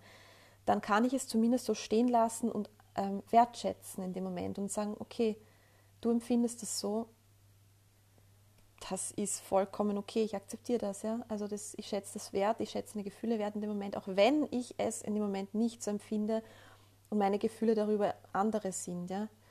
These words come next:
Weil man dann oft anfängt eben, also meiner Meinung nach oder meiner Erfahrung nach auch, fängt man oft an, so seine ei-, eigenen Gefühle oder ein-, seine eigene Wahrnehmung dem anderen so überzustülpen irgendwie. Dass man sagt,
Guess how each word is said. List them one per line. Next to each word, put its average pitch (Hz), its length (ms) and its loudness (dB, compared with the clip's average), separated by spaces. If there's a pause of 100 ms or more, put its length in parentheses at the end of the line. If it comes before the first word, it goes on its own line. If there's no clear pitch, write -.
(1300)
Weil 190 260 4
man 196 100 0
dann 202 160 0
oft - 360 2
anfängt 208 640 0
eben, 208 280 0 (720)
also 196 140 -4
meiner 196 300 6
Meinung 247 240 6
nach 240 100 6
oder 202 120 2
meiner 190 180 2
Erfahrung 208 480 4
nach 226 180 0
auch, - 160 4
fängt 196 260 -4
man - 120 -2
oft - 240 -2
an, 196 140 2
so 202 80 -4
seine 196 340 -2
ei-, - 180 2
eigenen 214 320 2
Gefühle 226 500 2
oder 202 120 6
ein-, 190 120 0
seine - 200 -2
eigene 202 260 -2
Wahrnehmung 220 360 2
dem 214 140 -4
anderen 208 300 0
so - 80 -4
überzustülpen 190 920 -2
irgendwie. 175 440 -6
Dass 180 100 -4
man 185 100 -6
sagt, - 460 0